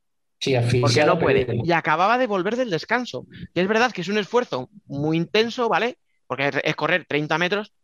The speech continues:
Speaker 2: pero se tira unos cuantos segundos así. Y eso te hace pensar que a lo mejor esa jugadora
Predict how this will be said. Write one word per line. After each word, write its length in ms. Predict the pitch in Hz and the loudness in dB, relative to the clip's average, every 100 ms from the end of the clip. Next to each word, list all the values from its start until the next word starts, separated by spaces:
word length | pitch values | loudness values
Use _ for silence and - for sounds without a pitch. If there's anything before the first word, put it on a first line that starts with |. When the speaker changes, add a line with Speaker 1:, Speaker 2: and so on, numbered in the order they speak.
| _ _ _ - 110 | _ _ _ -16 -2
Speaker 2:
pero 200 | 156 156 | 0 2
se 140 | 143 | 0
tira 260 | 123 185 226 | 0 2 2
unos 240 | 190 202 208 | 0 -2 -2
cuantos 280 | 214 247 | -4 -4
segundos 340 | 226 175 208 240 | -4 -4 -2 -4
así. 300 | 165 220 226 _ _ _ _ _ - | -6 -6 -8 _ _ _ _ _ -6
Y 100 | 135 | -4
eso 160 | 127 143 | -2 0
te 60 | |
hace 160 | 143 151 | 0 0
pensar 400 | 160 151 180 202 | 0 2 0 2
que 80 | 160 | -2
a 20 | |
lo 80 | 123 | -2
mejor 300 | 113 131 143 | -4 -2 -2
esa 160 | 160 | -2
jugadora 580 | 151 165 175 208 220 - | -4 0 2 2 2 -2